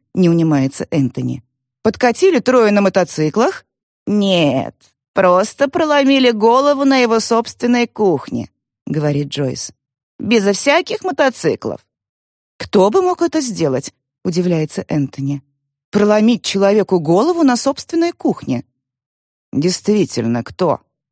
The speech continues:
думает Элизабет и снова смотрит на часы. «А кухня у него наверняка хороша», говорит Энтони. «Какая жалость.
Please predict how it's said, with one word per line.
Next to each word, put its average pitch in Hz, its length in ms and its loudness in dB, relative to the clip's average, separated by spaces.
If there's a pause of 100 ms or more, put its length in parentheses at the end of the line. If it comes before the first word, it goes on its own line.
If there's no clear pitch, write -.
(140)
думает 131 500 -2
Элизабет 139 640 -6 (240)
и - 60 -6
снова 233 360 0
смотрит 185 480 -6
на 185 80 -6
часы. - 440 -10 (920)
«А 190 160 0
кухня 226 360 2
у 254 60 2
него 262 240 4
наверняка 240 560 2
хороша», 214 640 -2 (380)
говорит 175 400 2
Энтони. 147 520 0 (600)
«Какая 170 340 0
жалость. 175 600 -2